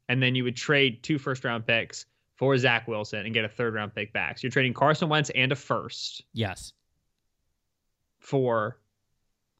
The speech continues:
Speaker 1: well, I'm making sure I'm doing this math right. I mean, you're trading Carson Wentz and two firsts for a second round pick, third round pick, another second round pick,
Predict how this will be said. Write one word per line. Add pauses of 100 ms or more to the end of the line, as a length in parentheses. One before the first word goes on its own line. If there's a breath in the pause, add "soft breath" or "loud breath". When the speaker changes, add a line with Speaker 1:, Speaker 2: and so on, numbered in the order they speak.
(680)
Speaker 1:
well,
I'm
making
sure
I'm
doing
this
math
right.
I (140)
mean,
you're
trading
Carson
Wentz
and
two
firsts (640)
for
a
second
round
pick, (760)
third
round
pick, (720)
another
second
round
pick,